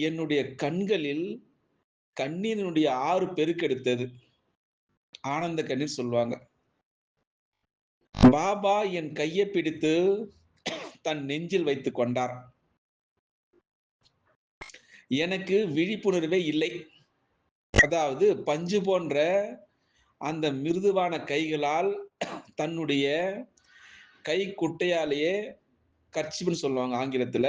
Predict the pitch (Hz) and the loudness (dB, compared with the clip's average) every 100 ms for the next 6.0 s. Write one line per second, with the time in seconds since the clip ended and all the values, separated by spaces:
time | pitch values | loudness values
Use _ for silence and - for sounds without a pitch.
0 | 190 196 135 123 143 143 185 175 156 151 | 2 0 -4 -4 -6 -4 -6 -2 0 0
1 | 170 147 139 131 127 139 160 185 180 - | 0 -2 0 0 0 -4 0 0 0 0
2 | 151 160 143 127 120 123 117 127 151 127 | -2 -2 0 0 0 -2 0 0 -2 -4
3 | - - _ _ _ _ _ 254 _ _ | -8 -18 _ _ _ _ _ -20 _ _
4 | _ _ _ _ _ _ _ _ _ _ | _ _ _ _ _ _ _ _ _ _
5 | - 349 - _ - 165 190 220 226 | -20 -20 -20 _ -4 2 2 2 2